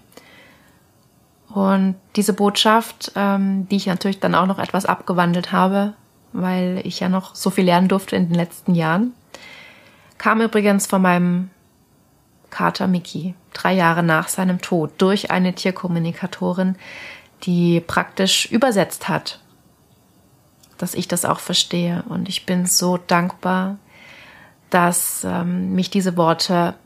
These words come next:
zum richtigen Zeitpunkt erreicht haben. Dann mit diesen Worten, die ich da bekommen habe von Heike, ähm, liebe Heike, ich danke dir an dieser Stelle ganz herzlich.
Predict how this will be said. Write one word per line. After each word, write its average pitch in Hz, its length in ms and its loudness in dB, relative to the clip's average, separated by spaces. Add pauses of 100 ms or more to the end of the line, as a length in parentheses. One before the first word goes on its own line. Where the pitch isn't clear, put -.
(140)
zum 190 140 0
richtigen 202 360 2
Zeitpunkt 175 500 -2
erreicht 165 400 0
haben. 160 280 -2
Dann 170 180 -4
mit 170 200 -4
diesen 208 540 2
Worten, 190 400 4
die 175 80 0
ich 170 80 -6
da 165 120 -2
bekommen 190 400 0
habe 170 260 2
von 170 300 -2
Heike, 202 420 0 (720)
ähm, 175 560 -2 (460)
liebe 180 260 2
Heike, 185 200 0
ich 190 120 -10
danke 185 280 0
dir 190 120 0
an 185 60 2
dieser 185 200 -2
Stelle 185 320 -2
ganz 185 320 -2
herzlich. 208 560 -4